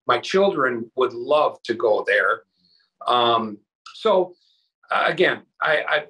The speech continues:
that's a little bit of my history. I didn't go much into the work, and I can do that.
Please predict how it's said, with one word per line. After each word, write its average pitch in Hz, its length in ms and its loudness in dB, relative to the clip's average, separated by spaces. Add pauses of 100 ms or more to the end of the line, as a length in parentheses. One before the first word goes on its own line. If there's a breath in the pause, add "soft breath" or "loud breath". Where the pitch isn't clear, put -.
that's 175 160 2
a 175 80 -2
little 175 240 2
bit 185 140 2
of 170 80 -2
my 143 140 0
history. 175 380 0
I 139 60 4
didn't 170 160 0
go 170 160 2
much 156 220 0
into 151 160 2
the 123 100 0
work, 156 360 0
and 135 100 0
I 131 100 0
can 131 160 -16
do 156 240 -6
that. 165 360 2